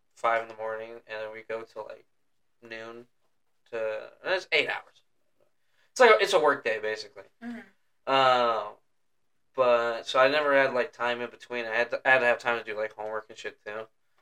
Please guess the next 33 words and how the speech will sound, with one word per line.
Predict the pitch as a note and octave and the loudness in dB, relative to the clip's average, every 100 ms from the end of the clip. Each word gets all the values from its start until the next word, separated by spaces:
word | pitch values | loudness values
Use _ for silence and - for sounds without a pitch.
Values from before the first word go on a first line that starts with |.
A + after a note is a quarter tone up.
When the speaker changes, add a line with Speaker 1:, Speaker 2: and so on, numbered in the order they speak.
| _ _ | _ _
Speaker 1:
So | A#2+ | -2
I'd | |
do | A#2+ | 0
all | B2 | 2
my | A#2+ A#2 | 2 0
homework, | A#2+ A#2 A2 | 0 -4 -4
like, | G#2 A2 | -8 -8
before | - B2+ A#2+ A#2 | -6 2 4 4
or | A2 | 0
after | G#2+ A2+ A#2+ | -4 -6 -8
class, | - B2 B2 B2+ - _ _ _ _ _ _ _ A#2+ | -6 -4 -4 -6 -14 _ _ _ _ _ _ _ -6
and, | A#2 A2 G#2+ A2+ | -2 -2 -4 -6
like, | A2 G#2+ | -8 -10
in | |
between. | G#2+ - G#2+ A2+ A#2+ - | -16 -14 -12 -12 -16 -18
Speaker 2:
Mm-hmm. | A#3 A3 A#3 _ _ _ _ _ - | -16 -16 -20 _ _ _ _ _ -12
Speaker 1:
And | A#2+ A2+ | -10 -6
then | A2+ A2 A2 G#2+ G#2 - | -4 -2 -4 -6 -8 -12
I | A#2 | -10
just | B2+ - | -8 -8
didn't | C3+ B2+ | -4 -2
have | A#2+ | -2
time | B2 A#2+ | 0 -2
to, | A2+ | -2
like, | G#2+ - | -4 -6
'cause | - | 0
I, | E3+ F3+ | 4 4
I | E3 | 4
was | C#3 | 2
also | D3+ C3+ | 0 0
working | C3 A#2+ | -2 -2
in | G#2+ | -6
Dallas, | G#2+ A2 G2+ - | -4 -2 -4 -8